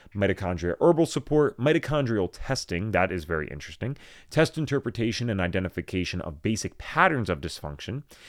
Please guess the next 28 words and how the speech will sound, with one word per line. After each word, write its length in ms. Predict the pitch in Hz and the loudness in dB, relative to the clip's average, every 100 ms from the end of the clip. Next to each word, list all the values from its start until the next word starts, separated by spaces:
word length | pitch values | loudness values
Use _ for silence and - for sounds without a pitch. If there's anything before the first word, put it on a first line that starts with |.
| - | -14
strategies 520 | - 170 160 139 151 | 4 6 6 2 -2
for 160 | - - | -2 0
intervention, 600 | 143 156 170 147 165 156 | 2 4 2 0 -2 -2
and, 280 | - 120 117 - | -2 0 0 -4
of 140 | 101 | -6
course, 380 | - 90 87 - - | -2 0 0 -4 -10
case 240 | - 85 | -4 -4
studies. 460 | - - - - - - - - - - - - | -2 -6 -8 -16 -20 -20 -20 -20 -20 -20 -20 -2
The 100 | 120 | 4
lessons 340 | 113 113 117 | 4 4 2
are 60 | 104 | 2
broken 300 | 104 104 98 | 2 0 2
down 300 | 95 95 95 - _ | 2 2 0 -8 _
as 360 | 87 92 87 - - - | -2 0 0 -4 -18 -2
follows. 400 | 185 226 208 202 - - - - | 0 2 2 0 -14 -20 -16 2
Lesson 320 | 151 170 156 | 2 2 0
one 240 | 160 160 | 0 0
is 220 | 156 113 | 0 -4
basic 320 | 85 120 - 120 | 2 2 2 -4
mitochondria 560 | 110 - 117 117 110 | -4 -2 -2 0 0
physiology. 760 | - 92 87 113 143 123 143 139 - _ | 0 -4 0 0 0 0 -6 -6 -16 _
Lesson 280 | 95 98 110 | -2 -2 -4
two 320 | - 151 160 | -4 0 0
is 240 | - 95 78 | -2 -6 -8
deeper 480 | 85 147 180 113 87 | -4 -2 0 0 0
into 220 | 92 90 | 0 -2
mitochondria 640 | 85 82 - 87 85 82 | 0 -2 -2 -4 -2 -2
biochemistry. 800 | 71 156 127 - 85 80 - 120 | 2 2 2 0 -6 -6 -6 -6